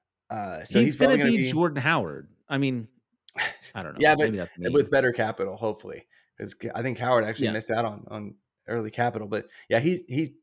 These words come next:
Speaker 1: can do that home run threat t-, thing, you know. But yeah,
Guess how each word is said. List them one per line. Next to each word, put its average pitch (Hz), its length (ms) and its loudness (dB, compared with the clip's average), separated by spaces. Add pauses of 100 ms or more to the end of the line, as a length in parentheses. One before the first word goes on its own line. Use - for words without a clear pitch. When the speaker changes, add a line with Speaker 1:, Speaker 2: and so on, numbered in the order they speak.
Speaker 1:
can 110 160 -4
do 120 120 0
that 113 160 2
home 110 180 -2
run 110 180 -4
threat 104 260 -2
t-, 131 120 -8 (200)
thing, 143 380 2 (320)
you 117 100 -4
know. 110 240 0 (540)
But - 280 -8 (320)
yeah, - 140 -10